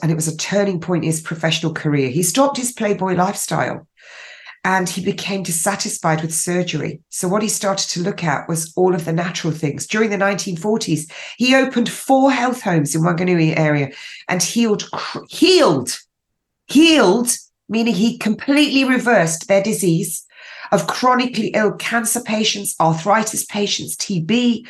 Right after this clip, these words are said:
heart disease. And they, they would come to him from all over New Zealand.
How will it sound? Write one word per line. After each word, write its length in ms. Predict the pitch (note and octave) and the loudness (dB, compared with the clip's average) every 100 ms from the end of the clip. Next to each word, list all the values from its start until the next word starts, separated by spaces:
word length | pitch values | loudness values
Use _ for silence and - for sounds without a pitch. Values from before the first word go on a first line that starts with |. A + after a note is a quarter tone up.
| - - - | -18 -20 -8
heart 300 | - A#3+ A#3+ | 2 2 4
disease. 640 | A#3+ - A#3 A3 G#3+ - - _ - - - - | 0 0 0 0 -4 -8 -14 _ -20 -20 -20 -4
And 180 | F#3 F3+ | -2 2
they, 380 | G#3+ G#3+ - - _ _ - | 2 2 0 -10 _ _ -4
they 200 | G3 B3 | 2 4
would 180 | C4 - | 4 0
come 240 | - A#3+ | 0 0
to 140 | A#3+ A#3 | 0 0
him 220 | G3 D#3+ | 0 -2
from 300 | D#3+ F3+ - | 0 -2 2
all 220 | B3 C4+ C4 | 2 4 6
over 200 | A#3+ A#3 | 4 2
New 160 | A3 | 0
Zealand. 580 | G3+ G3+ F3+ D3+ C#3 C3+ | 0 0 0 0 -2 -6